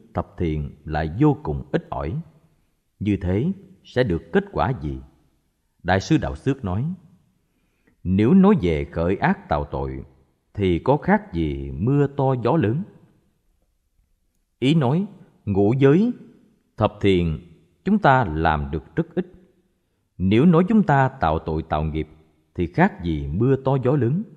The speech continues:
Bản thân chúng ta tự suy nghĩ kỹ, đúng là như vậy. Huống gì ngũ giới, thập thiện, dù thành tựu viên mãn đi nữa, vẫn là phàm phu luân hồi, không phải là bậc thánh giải thoát siêu phàm nhập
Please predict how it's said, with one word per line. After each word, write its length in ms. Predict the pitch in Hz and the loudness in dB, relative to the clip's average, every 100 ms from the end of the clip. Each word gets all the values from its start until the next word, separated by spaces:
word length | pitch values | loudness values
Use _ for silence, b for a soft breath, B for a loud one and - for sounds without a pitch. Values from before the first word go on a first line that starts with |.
| b b b b b b | b b b b b b
Bản 280 | 82 87 185 | -2 2 4
thân 160 | 147 135 | 4 2
chúng 120 | 202 | 0
ta 240 | 196 123 117 | 2 4 4
tự 360 | - 90 82 | 0 -2 -2
suy 220 | 78 - 147 | -2 0 0
nghĩ 200 | 85 107 | 0 -2
kỹ, 420 | - 73 76 151 170 _ - | -4 -6 -6 -8 -10 _ -10
đúng 320 | 120 156 214 | -2 0 2
là 140 | 78 | 2
như 200 | 71 98 90 | -2 -2 -4
vậy. 180 | 69 57 - _ _ _ _ _ _ _ _ | -8 -12 -18 _ _ _ _ _ _ _ _
Huống 280 | - 214 220 | 0 4 4
gì 160 | 95 92 | 4 2
ngũ 240 | 85 101 | 2 0
giới, 400 | 127 131 180 247 - | 4 4 4 0 -2
thập 200 | 87 - | -6 -4
thiện, 360 | 87 78 73 - - _ _ | -2 -2 -4 -8 -16 _ _
dù 160 | 95 104 | -2 0
thành 200 | 107 95 | 2 0
tựu 240 | 90 92 104 | 2 0 2
viên 240 | 156 139 | 2 2
mãn 200 | 78 101 | 2 2
đi 120 | 170 113 | 2 2
nữa, 360 | 73 78 160 180 b b b | -2 -4 -6 -8 b b b
vẫn 200 | - 131 | -2 2
là 220 | 151 87 80 | 2 2 0
phàm 380 | - 87 82 76 | 0 0 0 -2
phu 140 | - 135 | 0 0
luân 220 | 135 139 | 2 0
hồi, 320 | 78 71 67 - _ _ _ | -2 -6 -10 -16 _ _ _
không 280 | _ - 180 | _ 0 0
phải 220 | - 185 | 2 2
là 100 | 98 | 0
bậc 260 | 78 78 - | -2 -6 -6
thánh 240 | 127 190 139 | 0 2 2
giải 180 | 76 82 | 0 -2
thoát 200 | 156 190 | -2 -4
siêu 260 | - 170 151 | -2 0 0
phàm 380 | - 76 69 69 | 0 -2 -4 -8
nhập 140 | 65 | -10